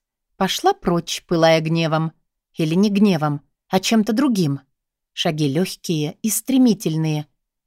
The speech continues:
А затем сильная рука легла на плечо,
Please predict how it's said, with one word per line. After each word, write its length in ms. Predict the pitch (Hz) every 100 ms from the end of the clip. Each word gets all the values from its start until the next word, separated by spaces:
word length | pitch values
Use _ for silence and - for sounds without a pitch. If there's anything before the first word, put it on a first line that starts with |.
| _ -
А 100 | 175
затем 340 | 196 196 285
сильная 600 | 262 - 302 294 285 277
рука 320 | 262 247 247
легла 360 | 247 226 180 185
на 120 | 185
плечо, 540 | 160 165 - - 143